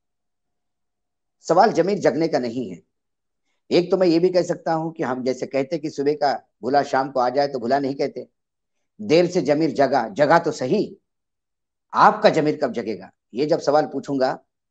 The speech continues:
तो फिर इनको पीछे देखने के लिए जगह नहीं मिलेगी। लेकिन सत्यपाल मलिक की उसी इंटरव्यू पे आएंगे तो उन्होंने कहा कि ये हादसा होने के तुरंत बाद मैंने एक बात कही थी कि मुझे बहुत बड़ा दुख होता है, और मैंने प्रधानमंत्री जी को बात कही। प्रधानमंत्री जी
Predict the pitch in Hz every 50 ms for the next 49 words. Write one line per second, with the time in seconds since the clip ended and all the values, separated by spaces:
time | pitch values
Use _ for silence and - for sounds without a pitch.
0 | _ _ - - - 165 151 139 120 - 151 151 131 127 120 - 156 151 - -
1 | - 107 151 160 156 160 165 151 151 143 127 117 127 120 120 113 104 95 95 _
2 | _ _ _ _ _ _ _ _ _ _ _ _ _ _ _ _ - 196 226 262
3 | 269 - 233 226 254 214 233 220 208 190 180 196 196 202 196 175 - 202 185 160
4 | 135 117 147 143 - 135 117 117 123 123 98 90 - _ _ _ _ _ _ _
5 | _ _ _ _ _ _ _ - 202 214 220 214 262 269 254 226 - 175 147 143
6 | 147 147 - 202 190 190 196 180 143 - 143 143 - - 180 156 131 147 151 165
7 | - 156 - - 160 156 139 123 104 143 139 120 - - - _ _ _ _ _
8 | _ _ _ _ _ _ _ _ _ _ _ _ _ _ - 139 147 160 185 202
9 | 180 170 180 - - - _ _ _ _ - 143 156 147 131 117 143 151 156 143
10 | - - - - 135 151 160 - 160 156 175 147 139 127 135 117 139 151 - -
11 | 143 143 113 - 175 175 - - - - 92 95 101 - _ _ _ _ _ _
12 | _ _ - 147 180 170 165 165 170 165 135 127 147 151 143 139 139 - 156 147
13 | 151 170 - 156 147 143 147 147 - 135 147 170 170 - 117 110 131 139 135 131
14 | 131 120 131 143 135 127 147 147 135 -